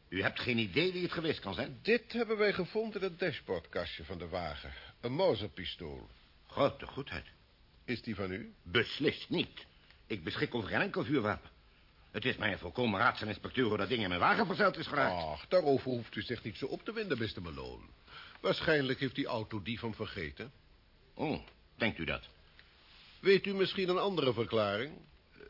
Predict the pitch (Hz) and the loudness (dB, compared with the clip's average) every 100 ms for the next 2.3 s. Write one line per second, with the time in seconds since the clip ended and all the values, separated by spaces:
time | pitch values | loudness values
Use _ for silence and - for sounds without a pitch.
0 | - - 143 101 78 85 85 139 190 175 | -16 -4 -2 -2 -4 -10 -4 4 6 8
1 | 110 151 147 87 71 76 73 - 156 135 | 6 4 0 -4 -6 -6 -10 -8 -2 0
2 | 98 101 165 | 2 0 -4